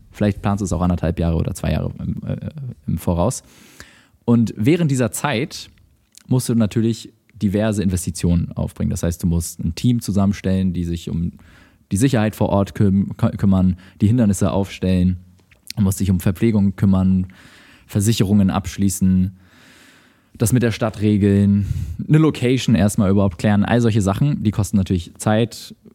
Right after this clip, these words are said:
Ressourcen in Form von Kontakten, Telefonaten und Geld. Aber der weitere Vorteil ist, wenn du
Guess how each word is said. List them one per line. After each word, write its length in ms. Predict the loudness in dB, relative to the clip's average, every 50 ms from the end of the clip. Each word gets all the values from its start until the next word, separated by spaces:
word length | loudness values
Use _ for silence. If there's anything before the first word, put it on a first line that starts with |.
| _ _
Ressourcen 680 | -6 -4 -2 0 0 0 0 2 2 2 4 4 2 0 -2 _ _ _ _ _ _ _ _
in 80 | -6
Form 220 | -2 -2 -2 -2 -2
von 160 | -4 -6 -4
Kontakten, 680 | -4 -6 -6 -6 -8 -10 -6 _ -2 0 0 0 -2 -4 -10 _ _ -8
Telefonaten 720 | -6 -6 -4 -2 0 0 0 0 -2 -2 -2 -2 -4 -4 -6 _ _ _ _ _ _ _ _ _ _ _
und 640 | _ -2 0 0 0 0 -2 -6 -8 -14 -20 _ _ _ -12 -8
Geld. 340 | -6 -6 -6 -8 -14 -20 _ _ _ _ _ _ _ -20 -20 -20 -20 _ _ _ _ _ -6 _
Aber 200 | -2 0 0 0
der 320 | 0 0 0 0 -2 -4 -8 -18 _ _ _ _
weitere 300 | -2 -2 0 0 -2 -4
Vorteil 380 | -4 -2 -4 -2 -2 -2 -2 -2
ist, 260 | -4 -4 -6 -12 -20 _ _ _ -6 -2
wenn 220 | 2 2 2 2
du 320 | 2 2 2 2 0 -2